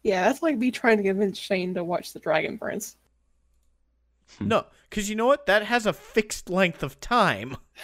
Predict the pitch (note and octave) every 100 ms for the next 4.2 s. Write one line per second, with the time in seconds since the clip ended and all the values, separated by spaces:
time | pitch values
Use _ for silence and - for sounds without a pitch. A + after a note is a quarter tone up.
0 | - C#4 - E4 - D4 - - - _
1 | _ _ _ _ _ _ _ _ _ -
2 | - _ _ _ _ _ _ D#4 - F4
3 | D4+ C4 A3+ G3+ - E3 G#3+ G#3 - C3+
4 | A#2+